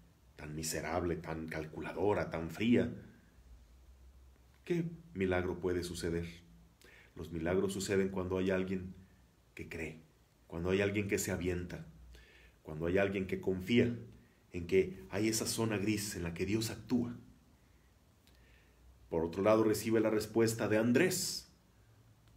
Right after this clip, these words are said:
que es un poco más positiva. "Señor, aquí tenemos un muchacho que tiene cinco panes y dos peces. Pero ¿qué es eso para tanta gente?". Él al menos dice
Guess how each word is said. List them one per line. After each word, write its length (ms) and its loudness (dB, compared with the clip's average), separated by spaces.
que 100 -2
es 100 0
un 120 2
poco 180 2
más 180 0
positiva. 580 0
"Señor, 400 2
aquí 180 -12
tenemos 400 4
un 100 2
muchacho 500 -2
que 80 -4
tiene 260 0
cinco 400 -6
panes 340 -2
y 40 -2
dos 180 -6
peces. 540 2
Pero 180 -6
¿qué 100 -2
es 100 0
eso 240 -2
para 220 -4
tanta 260 2
gente?". 400 -6
Él 180 12
al 120 10
menos 480 4
dice 440 2